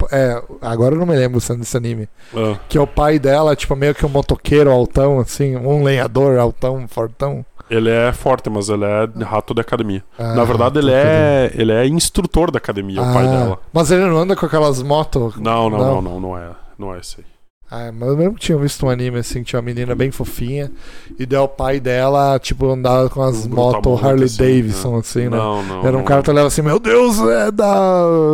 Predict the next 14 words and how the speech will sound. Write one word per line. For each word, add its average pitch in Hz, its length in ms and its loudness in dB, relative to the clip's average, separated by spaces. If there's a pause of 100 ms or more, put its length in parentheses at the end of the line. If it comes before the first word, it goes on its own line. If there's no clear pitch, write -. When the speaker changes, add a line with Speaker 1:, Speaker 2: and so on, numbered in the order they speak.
(280)
Speaker 1:
é 160 60 2
tipo - 220 -2
daquelas 147 300 0
gangues 156 280 2
de 143 80 2
moto 135 300 0
americana. 123 560 -2
Speaker 2:
Caraca, 190 880 2
<laughs> - 0 -
velho, 175 300 -2
eu 156 260 0
me 175 240 -4
lembro 196 420 -2
disso. 160 640 -6